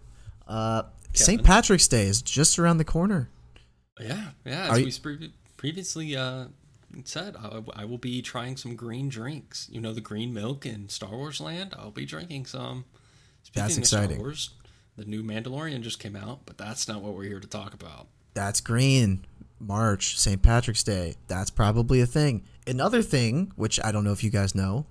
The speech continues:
Speaker 1: it is officially Cane's green lemonade season.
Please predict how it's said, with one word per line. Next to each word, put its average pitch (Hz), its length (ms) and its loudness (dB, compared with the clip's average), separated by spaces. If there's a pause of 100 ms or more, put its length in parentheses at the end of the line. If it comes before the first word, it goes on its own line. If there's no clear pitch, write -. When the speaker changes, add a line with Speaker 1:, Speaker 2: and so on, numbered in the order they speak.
(600)
Speaker 1:
it 131 160 2
is 143 180 4
officially 131 920 4
Cane's 175 800 6 (720)
green 139 380 6
lemonade 156 580 8
season. 98 480 4